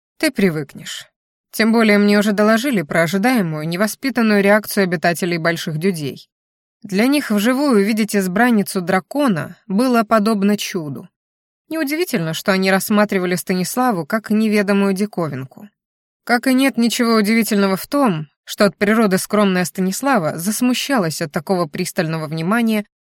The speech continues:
со стороны посторонних. "Леди Станислава", мягко обратился я к ней, подавая руку. "По статусу вам положены слуги, тем более что с ними вам будет комфортнее освоиться на новом месте".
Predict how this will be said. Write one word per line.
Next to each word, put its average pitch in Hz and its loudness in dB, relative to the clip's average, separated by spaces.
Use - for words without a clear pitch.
со - -8
стороны 208 2
посторонних. 147 -6
"Леди 190 2
Станислава", 170 -2
мягко 208 2
обратился 185 -2
я 165 0
к - -12
ней, 226 2
подавая 165 0
руку. 156 -10
"По 202 0
статусу 285 0
вам 240 4
положены 226 4
слуги, 175 -4
тем 190 0
более 180 2
что - -4
с - -6
ними 190 0
вам 233 4
будет 214 2
комфортнее 233 0
освоиться 185 0
на 175 0
новом 175 -2
месте". 156 -10